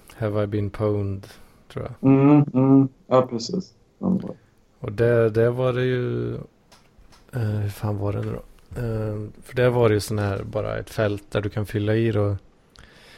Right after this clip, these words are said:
Speaker 1: Eh, du kunde fylla i ditt lösenord och så kunde du få veta om det f-, var läckt också.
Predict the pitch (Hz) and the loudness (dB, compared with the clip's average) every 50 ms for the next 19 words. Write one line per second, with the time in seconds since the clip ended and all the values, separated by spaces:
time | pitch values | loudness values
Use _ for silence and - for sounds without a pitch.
0 | - - - _ _ _ _ - - 110 104 98 101 101 101 101 107 113 - - | -20 -20 -20 _ _ _ _ -8 -6 -6 -4 -4 -4 -4 -4 -4 -6 -8 -10 -14
1 | _ _ _ _ - 107 - - 131 120 113 107 110 - - 127 120 120 120 123 | _ _ _ _ -10 -6 -2 0 0 2 2 0 -2 -2 -2 -4 -2 -2 -2 -4
2 | 123 120 117 107 101 98 98 101 98 90 - - - - - _ _ _ _ _ | -4 -4 -4 -4 -4 -2 -2 -4 -6 -6 -10 -14 -20 -20 -20 _ _ _ _ _
3 | - - - - 120 120 123 113 101 95 - - - 120 123 131 143 113 110 113 | -14 -12 -10 -6 -2 0 0 0 0 -2 -4 -6 -4 -2 0 0 0 0 -2 -4
4 | 110 107 - - - - - - 101 98 107 101 - 113 107 104 104 104 - - | -6 -10 -12 -16 -16 -12 -10 -10 -8 -8 -8 -4 -2 -2 0 0 -2 -4 -4 -4
5 | 113 104 110 104 95 - - - 104 101 101 101 101 98 98 98 101 101 101 92 | -2 0 0 0 0 -2 -4 -4 -4 -2 -2 -4 -4 -4 -4 -4 -4 -4 -6 -8
6 | - _ - - - - _ _ - 123 113 107 107 107 107 104 - - - - | -12 _ -20 -20 -20 -20 _ _ -14 -8 -6 -4 -4 -4 -6 -8 -12 -18 -20 -20
7 | - - - - 110 - - - - | -20 -16 -14 -12 -12 -12 -12 -12 -12